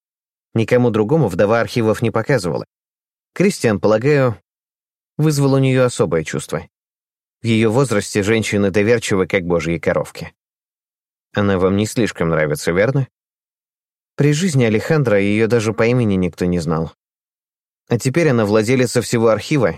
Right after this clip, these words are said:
и вот этих работ с эстимейтом в четверть миллиона. Варга смахнула рукой в сторону зала. Они продадутся? Не сомневайтесь.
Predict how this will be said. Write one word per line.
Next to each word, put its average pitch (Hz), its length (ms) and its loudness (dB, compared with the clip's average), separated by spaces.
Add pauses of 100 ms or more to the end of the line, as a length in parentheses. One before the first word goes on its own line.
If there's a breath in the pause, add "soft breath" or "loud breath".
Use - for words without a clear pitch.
и 110 60 -2
вот 104 180 0
этих 127 300 -2
работ 110 360 0
с - 80 -12
эстимейтом 107 540 0
в - 60 -10
четверть 98 380 -2
миллиона. 90 480 -2 (840)
Варга 92 320 -2
смахнула 90 480 -2
рукой 92 260 0
в - 60 -8
сторону 82 380 -2
зала. 76 320 -6 (1080)
Они 104 260 0
продадутся? 101 600 -2 (380)
Не 156 140 2
сомневайтесь. 107 680 -2